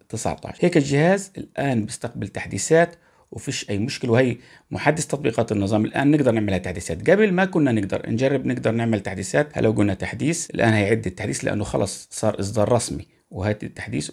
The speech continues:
والآن هيعد التحديث بإذن الله الموسيقى والأف أم. جاهز يا باشا؟ جاهز يا باشا. وزي ما أنا حكيت لكم،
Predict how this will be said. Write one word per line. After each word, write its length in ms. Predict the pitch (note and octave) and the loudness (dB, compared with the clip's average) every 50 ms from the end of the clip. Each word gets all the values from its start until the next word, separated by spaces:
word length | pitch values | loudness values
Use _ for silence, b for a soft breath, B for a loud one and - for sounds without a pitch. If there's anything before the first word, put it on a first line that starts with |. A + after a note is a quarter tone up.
| - | -10
والآن 300 | - G#2 F#2+ - G2+ G2+ | -6 -4 -2 0 0 2
هيعد 300 | F#2+ G2 F2 E2+ E2 D2+ | 2 0 0 0 -2 -4
التحديث 360 | - - - - D#2+ D#2+ D#2+ | -6 -8 -8 -10 -8 -8 -8
بإذن 240 | - - E2+ - D2+ | -8 -10 -10 -8 -6
الله 260 | - F#2 G#2 C#3 E3 E3+ - - - | -4 0 2 2 2 0 -2 -8 -6
الموسيقى 640 | F2+ F2+ F2 E2+ - - F2+ F2+ - F#2 F#2 F#2 b b b b b b - | -4 -4 -4 -4 -4 -6 -6 -6 -4 -4 -4 -4 b b b b b b -8
والأف 340 | - F2 D#2+ - - - - - | -8 -6 -6 -6 -10 -12 -12 -14
أم. 80 | - - - | -14 -12 -6
جاهز 280 | - A#2+ B2 C3 C3+ C3 | 0 0 2 2 2 0
يا 40 | C3+ | 0
باشا؟ 400 | C#3+ D3+ D3+ D3 - F#3+ F#3+ F#3+ - | 2 2 0 0 -2 -6 -6 -6 -2
جاهز 340 | G#2 A#2 A2 G2 F2 D2 | 0 0 2 2 0 -2
يا 40 | D2 | -2
باشا. 280 | D2 D#2 D2+ - - - | -4 -4 -2 -2 -2 0
وزي 320 | - - A#3+ G3 A#3 B3 | 2 4 6 8 8 8
ما 100 | A3+ G#3 | 8 6
أنا 80 | F#3 D#3+ | 4 4
حكيت 320 | - D3 C#3+ - C3 - | 4 2 0 0 0 0
لكم، 300 | E3+ D#3+ - - F3 - | 0 0 0 0 -2 -2